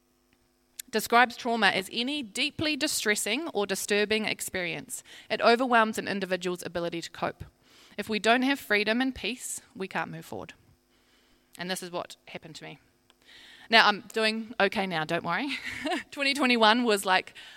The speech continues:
"Oh, okay, I really have to deal with some of this deep stuff. I actually have to give it all over to God, not just little bits as it comes up." John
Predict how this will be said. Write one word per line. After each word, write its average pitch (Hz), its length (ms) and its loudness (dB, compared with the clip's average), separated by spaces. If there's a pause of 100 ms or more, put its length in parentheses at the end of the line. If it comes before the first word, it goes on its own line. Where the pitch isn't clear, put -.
(220)
"Oh, 196 720 8
okay, 214 640 8
I 180 60 -2
really 202 400 0
have 208 200 -6
to 196 80 -10
deal 180 220 -4
with 185 100 -6
some 180 160 -8
of 175 60 -10
this 170 140 -12
deep - 200 -12
stuff. - 360 -8 (340)
I 190 100 6
actually 190 220 0
have 185 160 -6
to 185 80 -6
give 175 400 -6 (100)
it 175 240 -8
all 196 220 6
over 113 180 0
to 165 120 -14
God, - 260 -10 (300)
not - 180 -10
just - 400 -10 (280)
little 247 180 2
bits 196 220 2
as 180 100 -6
it - 80 -4
comes 165 260 -10
up." - 220 -10 (4000)
John 247 460 4